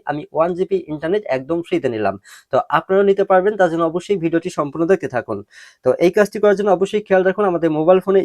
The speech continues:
স্ক্রিনের দিকে। প্রথমেই আপনাদেরকে যেটা করতে হবে, আপনাদের ফোনের প্লে স্টোর থেকে মাই রবি অ্যাপ্লিকেশনটি ইনস্টল করে নেবেন, তারপর মাই রবি অ্যাপ্লিকেশনটি ওপেন করবেন। ওপেন করার পর ভিউয়ার্স, আপনাদেরকে প্রথমে যেটা করতে হবে সেটা হচ্ছে মাই রবি অ্যাপ্লিকেশনটি ইনস্টল করার পর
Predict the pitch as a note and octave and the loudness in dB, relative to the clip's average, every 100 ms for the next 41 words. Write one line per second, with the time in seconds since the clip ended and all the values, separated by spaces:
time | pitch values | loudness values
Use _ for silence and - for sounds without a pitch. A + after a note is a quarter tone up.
0 | C#3+ - E3 C#3+ C3 G3+ D#3+ D#3+ F#3+ G#3 | -2 -4 -4 -2 0 0 0 -4 -2 -2
1 | - B2+ - F3+ F#3 G3 F#3 F3+ F3+ - | 0 -2 0 -2 0 0 -2 -4 -6 -10
2 | D3 C3+ D#3+ - C3 C3+ E3 E3+ F#3 F3+ | -6 -2 0 0 -4 -4 -6 -4 -2 -4
3 | - E3 F#3+ G3 D#3+ C#3 G#3+ D#3 D#3 E3 | 0 0 0 -4 -6 -2 0 2 2 2
4 | F#3 - C3 - - F#3+ F3 D#3 F3 E3+ | 0 0 -2 -2 -6 -2 -2 -4 -10 -2
5 | F#3 F3 C#3+ B3 C4 - _ D3+ D3 D3+ | 0 2 2 2 -2 -18 _ -4 -2 2
6 | E3 F3+ F3 D#3+ E3 - G#3+ - D#3+ C3+ | 2 4 2 0 -4 -4 -4 -2 -4 -4
7 | B2 A2+ G2+ G#2+ G#2 _ - - E3 G#3+ | -6 -6 -6 -8 -10 _ -16 0 2 2
8 | G#3+ G#3 G#3+ G#3 G3+ F#3 G3 A#3+ - D#3 | 2 4 4 6 4 6 4 4 0 0
9 | F#3 F3+ G3 F#3 F3 G3 F#3+ G3 F#3 F3+ | 0 -2 -2 -2 0 2 2 0 -2 -4
10 | E3 F3 G3 F3+ F3 E3+ F3 D#3 E3 F3 | -6 -6 -6 -4 -4 -4 -4 0 0 2
11 | F3 F3+ C#3 E3+ F3 E3+ E3+ D#3+ F3+ E3+ | 0 0 -4 -6 -8 -4 -4 -2 -4 0
12 | F3 E3+ - | 0 0 0